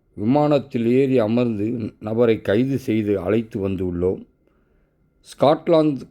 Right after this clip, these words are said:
காவல்துறையினருக்கு இணையாக காவல்துறை முதல்வர் வைத்துள்ளார்.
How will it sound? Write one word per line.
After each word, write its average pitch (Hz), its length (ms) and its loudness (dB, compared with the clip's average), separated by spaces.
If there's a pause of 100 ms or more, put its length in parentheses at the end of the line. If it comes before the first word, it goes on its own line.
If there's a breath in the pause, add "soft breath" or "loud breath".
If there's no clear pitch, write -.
காவல்துறையினருக்கு 127 1040 0
இணையாக 131 560 2
காவல்துறை 120 720 0
முதல்வர் 110 540 0
வைத்துள்ளார். 90 640 -4